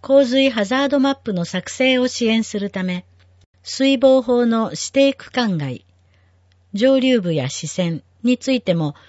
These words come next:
浸水リスク情報として浸水予想図を提供しております。なお、浸水予想図は水防法指定区間外や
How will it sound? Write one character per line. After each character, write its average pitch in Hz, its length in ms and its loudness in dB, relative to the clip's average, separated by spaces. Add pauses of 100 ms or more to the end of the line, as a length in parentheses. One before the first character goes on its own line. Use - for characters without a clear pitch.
(120)
浸 269 300 2
水 269 300 0
リ 247 100 2
ス - 160 -10
ク 262 140 -2
情 247 240 4
報 180 200 0
と 160 140 -4
し - 140 -8
て 135 240 -8 (260)
浸 269 320 2
水 262 300 2
予 247 100 4
想 262 300 2
図 160 160 -2
を 139 100 0
提 202 240 -2
供 185 240 2
し - 160 -8
て 165 80 -4
お 151 80 -2
り 135 140 -8
ま 120 120 -8
す。 - 180 -20 (1000)
な 240 220 0
お、 180 140 -4 (240)
浸 277 320 0
水 269 280 2
予 262 140 2
想 247 240 2
図 175 120 0
は 160 200 -4 (300)
水 269 360 0
防 262 260 4
法 233 200 -2
指 233 100 -4 (140)
定 277 220 4
区 - 160 -20
間 247 240 2
外 160 240 -2
や 147 180 -6